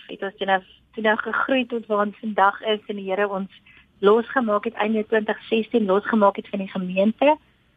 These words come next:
en vir ons 'n gebou voorsien het in die stad, het toe vir ons voorsien het om die gebou in te rig en meubels in te sit en planke in te sit, sodat ons 'n huis van gebed kan inrig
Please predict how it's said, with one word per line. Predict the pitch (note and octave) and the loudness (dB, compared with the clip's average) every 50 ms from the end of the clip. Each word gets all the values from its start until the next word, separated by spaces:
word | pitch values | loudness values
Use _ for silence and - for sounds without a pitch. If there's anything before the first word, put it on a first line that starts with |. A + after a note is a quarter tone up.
| _ _ | _ _
en | - F#3+ G3 G3 F#3+ G3 G#3+ | -8 -6 -4 -4 -4 -6 -6
vir | - - | -4 -4
ons | G3 G3+ | -2 0
'n | - G3 | 0 2
gebou | - G#3+ F3+ - F#3 F3+ F#3+ G3+ - - - | 0 0 0 0 2 2 2 2 0 -4 -4
voorsien | - A3+ G#3 - - A#3+ A3+ | -8 -8 -8 -8 -8 -6 -4
het | A3+ G#3+ | -4 -4
in | G#3+ G3 | -4 -6
die | G3+ G3 - - | -10 -10 -10 -4
stad, | - - A#3+ A#3 - | 0 0 0 0 0
het | G#3 F3+ _ _ - | -6 -6 _ _ -12
toe | - G3+ | -12 -10
vir | - - G3+ | -6 -4 -4
ons | F#3+ F3+ - - | -4 -4 -4 -2
voorsien | - F#3+ - - - - C4+ B3+ B3 | -2 -2 -2 -2 0 2 2 4 4
het | B3 A#3+ A#3+ | 2 0 -4
om | F#3+ F#3+ | -8 -10
die | G3 F#3 | -10 -10
gebou | G3 F#3 F#3 F#3+ G#3 G#3+ - | -6 0 2 2 2 0 -2
in | - B3 B3 | -2 -2 0
te | B3+ B3 | 0 0
rig | A3+ G#3+ A#3 A#3 A3+ - - - - | 0 0 0 0 0 0 -4 -4 -6
en | - F#3 F#3 F3+ F3 F3 F3+ _ _ _ _ _ _ _ _ _ _ _ _ _ _ F#3 | -8 -12 -12 -14 -16 -16 -20 _ _ _ _ _ _ _ _ _ _ _ _ _ _ -8
meubels | G3+ G#3+ A#3+ A#3+ B3 A#3 A#3+ | -4 -2 0 0 -2 -2 -4
in | A#3+ A3+ | -6 -4
te | G#3+ A3+ G#3+ G#3+ - | -4 -6 -6 -4 -2
sit | - B3 A#3 A#3+ - | -2 -2 -2 -2 -8
en | G3 F3+ F3 - | -16 -16 -8 -2
planke | - B3+ B3 B3 B3 A#3+ | 0 2 2 2 0 -4
in | A3+ A3+ | -6 -6
te | A3 A3+ - - | -6 -8 -6 -4
sit, | - A#3 A3+ A3+ _ _ _ _ _ _ _ - | -4 -4 -4 -6 _ _ _ _ _ _ _ -6
sodat | G#3 G3 G#3 G3+ | -2 -2 -2 -4
ons | G3+ F#3+ | -4 0
'n | G3+ | 2
huis | G3 F3+ F3+ F#3 - | 2 2 2 0 -2
van | A3 G3 | -4 -6
gebed | - G3+ F3+ - F#3 F3+ | -6 -8 -8 -10 -12 -10
kan | - - F#3 G3 - | -6 -8 -8 -6 -6
inrig | - G3+ G3+ F#3 F#3 F3+ F3 - - | -10 -8 -6 -4 -4 -2 -2 -4 -6